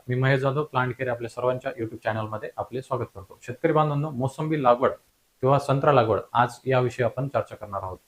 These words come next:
अ, मोसंबीचे कोणती व्हरायटी चांगली आहे, कोणतं वाण निवडायला पाहिजे, खुंट कुठला पाहिजे, जमिनीचा प्रकार, अ, कुठला पाहिजे, चुनखड असेल तर, अ, काय करायला पाहिजे, या सर्व प्रश्नांची उत्तरं आपण आज या व्हिडिओमध्ये बघणार आहोत.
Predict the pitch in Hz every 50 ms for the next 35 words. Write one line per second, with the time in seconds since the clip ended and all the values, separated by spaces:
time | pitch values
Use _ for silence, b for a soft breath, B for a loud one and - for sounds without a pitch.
0 | _ _ _ _ _ _ - 113 110 110 110 - - _ _ _ - 120 127 127
1 | 127 147 143 139 139 135 - 147 139 143 - 131 131 127 139 131 123 123 120 117
2 | 117 120 117 - 113 117 113 110 107 110 - - 123 123 123 131 117 117 117 117
3 | 117 113 113 110 110 110 107 - 107 104 101 107 104 104 - - 120 127 127 139
4 | 127 127 113 - 110 110 110 104 98 95 - 101 104 - _ _ _ _ _ _
5 | _ _ _ 123 120 135 143 135 135 147 - 123 127 117 - 135 135 - - 120
6 | 117 113 113 113 113 110 110 107 - _ - 113 - 123 123 113 113 107 104 104
7 | 107 104 107 - _ _ _ _ _ _ _ _ _ _ _ - 135 139 135 -
8 | 147 143 135 135 - 135 131 131 139 131 127 - 120 120 113 113 113 113 - -
9 | 120 123 120 117 110 110 110 104 107 107 101 104 113 120 _ _ _ _ 135 139
10 | 135 - 156 160 170 175 165 170 - 139 120 - 147 139 147 139 - - 143 143
11 | - 127 - - - - 113 120 - 120 117 - 127 120 110 110 110 107 110 113
12 | 110 107 104 107 107 110 107 107 101 104 104 107 107 104 110 143